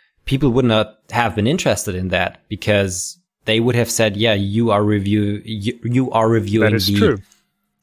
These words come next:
Speaker 1: outdated version of a printer," which is, as you just said,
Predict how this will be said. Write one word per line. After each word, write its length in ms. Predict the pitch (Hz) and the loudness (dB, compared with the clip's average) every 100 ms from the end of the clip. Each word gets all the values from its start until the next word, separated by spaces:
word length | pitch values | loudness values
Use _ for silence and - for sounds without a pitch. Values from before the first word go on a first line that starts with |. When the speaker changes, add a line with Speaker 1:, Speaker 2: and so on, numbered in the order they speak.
| _ _ - - _ - | _ _ -18 -18 _ -2
Speaker 1:
outdated 800 | 127 - - 117 113 110 95 - _ | 0 0 0 2 2 0 -2 -14 _
version 480 | 113 104 127 165 113 | -4 2 2 4 2
of 140 | 107 101 | -2 -6
a 40 | |
printer," 440 | - 139 175 107 | -2 -2 0 -2
which 260 | 92 107 - | 0 -2 -2
is, 340 | 123 98 - - _ _ _ - | -4 -4 -4 -10 _ _ _ -6
as 200 | 110 - | -4 -2
you 60 | 117 | -2
just 220 | - - | -2 0
said, 420 | 147 127 - - | 0 0 -6 -20